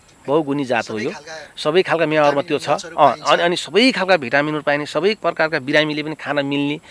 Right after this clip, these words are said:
Speaker 1: भन्ने हिसाबले अब विज्ञानले यो चिज भनेको छ, आयुर्वेदले भनेको छ। यसका धेरै गुणहरू रहेछन्। अब हामीले अहिले अनलाइनमा त्यो यु-, गुगल-, गुगलमा हेर्दाखेरि त यसको त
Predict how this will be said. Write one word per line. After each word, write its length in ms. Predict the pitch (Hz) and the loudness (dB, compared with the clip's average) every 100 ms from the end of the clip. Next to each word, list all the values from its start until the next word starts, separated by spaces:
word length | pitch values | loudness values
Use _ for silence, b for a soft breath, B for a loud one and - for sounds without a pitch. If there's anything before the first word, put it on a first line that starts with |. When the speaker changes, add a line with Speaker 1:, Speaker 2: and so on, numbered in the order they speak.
| B B B | B B B
Speaker 1:
भन्ने 340 | 104 107 120 135 | -10 -6 -4 -4
हिसाबले 420 | 110 127 117 151 | -2 -2 -2 -4
अब 300 | 139 131 131 - | -2 -4 -4 -8
विज्ञानले 360 | 117 123 131 127 | -8 -2 -2 -2
यो 60 | |
चिज 180 | 120 123 | -4 -8
भनेको 260 | 101 107 113 | -8 -8 -6
छ, 60 | |
आयुर्वेदले 520 | 127 123 135 131 123 | -2 -2 -2 -4 -8
भनेको 360 | 113 110 110 - | -8 -6 -6 -8
छ। 40 | - B B | -14 B B
यसका 220 | - - 208 | -8 -2 -2
धेरै 320 | 226 156 254 | -2 -2 0
गुणहरू 280 | 202 226 214 | 2 4 6
रहेछन्। 260 | 180 208 | 6 2
अब 160 | 226 190 | 0 2
हामीले 280 | 135 151 170 | 2 0 -2
अहिले 180 | 165 | -2
अनलाइनमा 400 | 165 156 160 160 | -2 0 -2 -4
त्यो 340 | 156 160 143 131 B B - | -6 -6 -6 -8 B B -12
यु-, 120 | 143 | -10
गुगल-, 260 | 127 147 | -8 -8
गुगलमा 340 | 139 151 151 151 | -2 0 0 0
हेर्दाखेरि 460 | 120 139 143 147 | 0 0 0 -4
त 120 | 156 180 | -6 -4
यसको 300 | 147 - | -4 -4
त 60 | 160 | -8